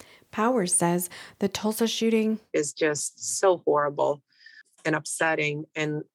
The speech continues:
Speaker 2: hits home for us.
Speaker 1: The Brigham has recently been the target of anti-vaccine threats and white supremacists. Workers like Powers are on edge.
Speaker 2: If someone really wants to do harm, they're going to do it. And I hope that we can find a way that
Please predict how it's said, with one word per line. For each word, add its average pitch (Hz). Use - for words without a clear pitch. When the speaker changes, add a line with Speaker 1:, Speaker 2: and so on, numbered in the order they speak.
Speaker 2:
hits -
home 170
for 156
us. 147
Speaker 1:
The 233
Brigham 247
has 202
recently 226
been 185
the 175
target 196
of 190
anti-vaccine 190
threats -
and 196
white 196
supremacists. -
Workers 226
like 165
Powers 208
are 196
on 185
edge. 196
Speaker 2:
If 160
someone 180
really 165
wants 156
to -
do 147
harm, 156
they're 147
going 156
to 147
do 147
it. 170
And 156
I 147
hope 156
that 151
we 156
can 156
find 156
a 151
way 151
that 147